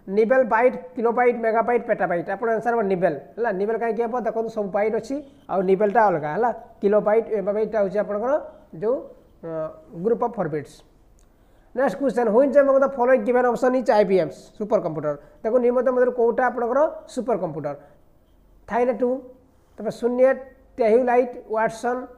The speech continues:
ତାପରେ ରହିଲା ଆପଣଙ୍କର ସାହାରା ଟି, ବ୍ରେନ୍। ଆନ୍ସର ହେବ ଆପଣଙ୍କର ୱାଟସନ୍। ୱାଟସନ୍ ହେଉଛି ଆପଣଙ୍କର ସୁପର କମ୍ପ୍ୟୁଟର ଆଇ ବି ଏମ୍ ର, ମନେ ରଖନ୍ତୁ। Next question, which is ଦ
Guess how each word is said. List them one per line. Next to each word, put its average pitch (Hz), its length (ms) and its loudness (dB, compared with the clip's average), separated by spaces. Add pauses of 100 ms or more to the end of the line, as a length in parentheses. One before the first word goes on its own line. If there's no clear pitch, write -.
(160)
ତାପରେ 220 220 -6
ରହିଲା 220 180 0
ଆପଣଙ୍କର 226 320 -2 (540)
ସାହାରା 208 300 -2
ଟି, 269 360 -4
ବ୍ରେନ୍। 190 300 0 (160)
ଆନ୍ସର 214 240 -4
ହେବ 240 100 -2
ଆପଣଙ୍କର 254 320 0 (640)
ୱାଟସନ୍। 208 420 -4 (200)
ୱାଟସନ୍ 214 320 -4
ହେଉଛି 233 160 0
ଆପଣଙ୍କର 240 340 -2
ସୁପର 196 300 -4
କମ୍ପ୍ୟୁଟର 147 360 -10 (160)
ଆଇ 185 120 -4
ବି 180 120 -2
ଏମ୍ 151 140 -2
ର, 135 140 -8 (400)
ମନେ 160 160 -8
ରଖନ୍ତୁ। 135 320 -12 (760)
Next 240 220 0
question, 233 320 0
which 285 300 2
is 277 140 0
ଦ 285 60 6